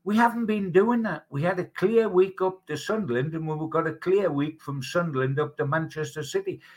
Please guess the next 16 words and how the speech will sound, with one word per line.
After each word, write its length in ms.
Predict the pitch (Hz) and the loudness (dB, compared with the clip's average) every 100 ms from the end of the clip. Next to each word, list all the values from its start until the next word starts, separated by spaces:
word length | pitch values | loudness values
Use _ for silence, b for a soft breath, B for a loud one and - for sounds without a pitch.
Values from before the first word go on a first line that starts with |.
| B 170 | B -2
It 160 | 175 | 6
is 280 | 185 170 127 | 8 6 2
back 600 | 107 180 214 160 - - b b _ | -2 4 6 4 -2 -16 b b _
to 240 | - 160 160 | -2 0 2
the 120 | 143 | 2
routine 680 | 135 175 165 - 196 180 156 | 2 0 0 0 0 -2 -2
we 160 | 131 127 | 0 0
had 320 | 151 170 139 | 0 0 0
last 360 | 156 143 - | 0 0 -2
season 460 | 175 196 143 120 131 | -2 0 -2 -4 -2
when 180 | 143 147 | -4 -2
we 80 | 135 | -4
finished 400 | 151 151 135 - | -4 -6 -8 -6
fourth 320 | 165 147 - | -4 -4 -4
top, 300 | 196 120 - | -4 -4 -6
because 680 | 135 - 170 165 139 139 | -10 -2 2 4 2 -4